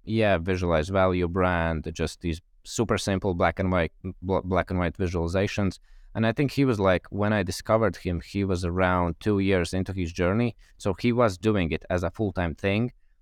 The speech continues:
And he was, like, basically proving to me that this actually can be a full-time thing, you know? You don't need to do it like James Clear, that this is a supplementary thing to your blog posts. But Jack Butcher kinda proved that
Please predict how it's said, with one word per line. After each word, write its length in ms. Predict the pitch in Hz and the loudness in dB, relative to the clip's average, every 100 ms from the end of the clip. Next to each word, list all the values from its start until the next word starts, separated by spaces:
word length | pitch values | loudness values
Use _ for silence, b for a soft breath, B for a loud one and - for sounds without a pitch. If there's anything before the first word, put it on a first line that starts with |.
| - | -8
And 140 | 104 95 | -4 -2
he 160 | 117 | 0
was, 160 | 101 95 | 0 2
like, 340 | 92 85 - _ - - | 2 2 -2 _ -20 -2
basically 460 | 107 - - 101 85 | 0 0 -2 -2 -2
proving 480 | - 143 123 87 | 0 2 2 0
to 100 | - | -2
me 280 | 95 95 78 _ _ - | -2 -2 -4 _ _ -4
that 220 | 98 98 | -4 2
this 320 | 113 135 - - | 2 2 -2 -6
actually 420 | 101 - 107 82 | -4 -2 -2 -2
can 200 | 85 87 | 0 0
be 180 | 101 107 | 2 0
a 60 | |
full-time 580 | - - 120 110 98 95 | -2 -4 -2 0 0 0
thing, 300 | - 107 87 | 0 -2 -2
you 80 | 78 | -2
know? 200 | 85 92 | -2 -2
You 220 | 95 95 | 0 -2
don't 300 | 92 110 110 | 2 0 2
need 160 | 107 92 | 0 -2
to 80 | 95 | 0
do 140 | 98 | 0
it 80 | 87 | 0
like 180 | 85 82 | -2 0
James 320 | 95 87 - | 0 0 -4
Clear, 340 | - 98 113 | -2 2 2
that 220 | 110 92 | 2 -2
this 180 | 92 95 | -2 -2
is 140 | 95 95 | -4 -4
a 60 | |
supplementary 840 | - - 107 - 95 90 85 92 82 | -6 0 0 2 0 0 -2 -2 -2
thing 320 | - 107 82 | 0 0 0
to 100 | - | -2
your 200 | 87 78 | 0 0
blog 340 | 78 85 85 - | -2 0 -2 0
posts. 400 | 147 135 - - _ _ - | 0 0 -4 -18 _ _ -6
But 140 | 92 85 | -6 2
Jack 220 | 107 113 | 2 2
Butcher 320 | 110 - 101 | 0 0 -2
kinda 260 | 90 92 - | 0 -2 -2
proved 720 | - 113 135 147 87 73 - - 95 | -6 0 2 4 2 -4 -10 -16 -2
that 260 | 87 - | -2 -2